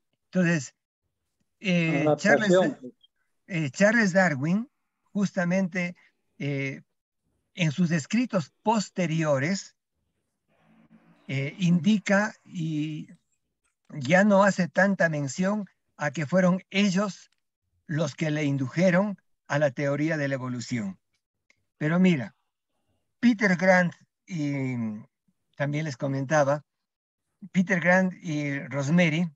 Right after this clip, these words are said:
Speaker 1: su esposa, durante más de veinticinco años, todos los años,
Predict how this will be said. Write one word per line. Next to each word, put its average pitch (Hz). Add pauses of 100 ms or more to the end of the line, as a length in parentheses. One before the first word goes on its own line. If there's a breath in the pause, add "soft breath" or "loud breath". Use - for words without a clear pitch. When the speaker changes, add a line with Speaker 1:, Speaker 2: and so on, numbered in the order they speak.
(120)
Speaker 1:
su -
esposa, 156 (1500)
durante 175
más 202
de 190
veinticinco 175
años, 160 (760)
todos 214
los 170
años, 127